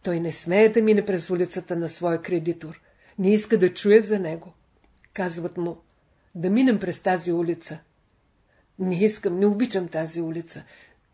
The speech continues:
Нещо ме притеснява.“ Но ние можем да живеем в този свят, защото има поне един, който ни обича.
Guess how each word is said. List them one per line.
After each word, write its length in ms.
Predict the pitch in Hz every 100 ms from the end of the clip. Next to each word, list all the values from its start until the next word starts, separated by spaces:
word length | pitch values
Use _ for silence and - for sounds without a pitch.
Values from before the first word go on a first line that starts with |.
| _
Нещо 360 | 247 214 - 165
ме 140 | 160
притеснява.“ 800 | - 156 160 - 185 170 147 156 _ _ _ _ _ _ _ _ _ _ _ _ _ _ _ _ _ _ _ _
Но 180 | 175 170
ние 300 | 160 185 175
можем 380 | 170 165 175 165
да 100 | 160
живеем 380 | 180 160 170 156
в 100 | -
този 260 | 165 160
свят, 380 | 139 - 165 160
защото 520 | 151 143 - 165 160
има 380 | 160 180 165 160 - _ _ _
поне 340 | 180 180 196 220
един, 600 | 202 165 160 165 151 - _ _ _ _ _ _ _ _
който 300 | 175 160 165
ни 100 | 160
обича. 500 | 151 147 147 -